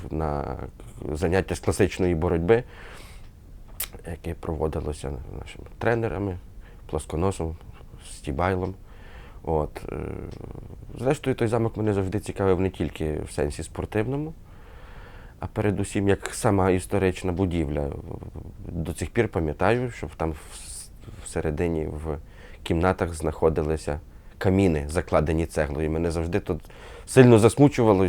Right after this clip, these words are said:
можна ж відновити і щось цікаве зробити, а зробили спортивну школу.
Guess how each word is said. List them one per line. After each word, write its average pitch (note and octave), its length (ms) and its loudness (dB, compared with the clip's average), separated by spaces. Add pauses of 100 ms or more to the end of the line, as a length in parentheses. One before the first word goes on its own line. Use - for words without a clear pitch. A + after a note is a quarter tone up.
можна G2 380 6
ж F2+ 100 2
відновити G2+ 540 6
і F#2 40 2
щось F#2+ 200 0
цікаве F#2+ 400 0
зробити, F#2 380 0
а D#2+ 60 2
зробили D#2+ 400 0
спортивну D#2+ 520 -2
школу. C#2+ 360 -2